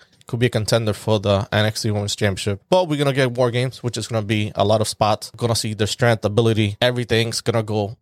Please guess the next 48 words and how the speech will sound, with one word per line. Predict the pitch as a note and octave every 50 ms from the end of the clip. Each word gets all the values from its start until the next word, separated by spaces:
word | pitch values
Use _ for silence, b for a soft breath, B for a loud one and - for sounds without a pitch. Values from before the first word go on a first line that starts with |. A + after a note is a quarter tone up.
| _
it's | - C3+ B2
gonna | C3+ C3 A#2+
be | A2+ A#2
mayhem | A#2 A2+ A2 G#2 F#2 F2+ - - -
inside | A2+ G#2 - - G#2+ G#2
this | G2 F#2 -
cage. | - F#2+ F#2+ F#2 - - -
But | G#2 F#2+ F2+ - - - _
for | - - A#2 G#2+
Team | - - C3+
Shotzi | C3+ - - B2+ B2 - - A2
Blackheart, | A#2+ B2+ B2+ - - B2 B2 B2 A#2 - -
we | A2+ A2+
have | A2 G2+
Shotzi | - - A2 G2+ - G#2
Blackheart, | G2+ B2+ C3+ C3+ - C3+ C3+ C3 - -
we | G#2+
have | G#2 G2 -
Io | - G2 G#2
Shirai, | G2+ - - G#2 G#2 A2+ A2+ A2 G#2+ G#2 - - -
Ember | - G#2 G#2+ G2+ G2+
Moon, | G#2 A#2 A#2+ A#2+ A#2+ A#2 - _ _ _
and | - A#2+ B2+
also | C#3 C#3+ - C#3
Rhea | B2 B2 -
Ripley. | G#2+ A2 G#2 - G#2+ A2 - D3
Team | - - - C#3+ C#3
Candice | - - B2+ C3 B2+ A#2+ A2+ A#2+
LeRae, | A#2 C3+ E3 E3+ D#3+ D#3
we | D3 C3+
have | A#2 A2+ A2 -
Toni | - A#2 A2+
Storm, | - - - D#3+ D3+ D3+ D3+ D3 D3+ D3 - _ -
Raquel | - A#2 A2+ - A#2 G#2+
Gonzalez, | A#2 G#2+ A2+ A2 C#3 C3 B2+ B2+ A#2+ A#2+ A#2+ A#2+ - -
and | - A2 G#2+
Dakota | G#2+ - - G#2+ G#2 G2+
Kai. | - - G#2 G#2+ G2+ G2+ G#2+ - -
I | - G#2 G#2
like | G#2+ A2+ A#2+ B2+ C3+ C3 B2+ _ -
that | - A#2+ A#2+ -
Toni | - A#2+ A#2 A#2+ A#2+ A#2+
Storm | A#2 - - - A2 A#2 A#2 A#2 A2 A2 _ _ _ - -
got | - G#2 G#2+ G#2 G#2
a, | G#2 - _ -
basically | A#2 A#2+ A2 - A#2+ G#2 G#2+ A2
a | G2+ -
turn, | - - - - A2+ A2 G#2+ G#2 G#2+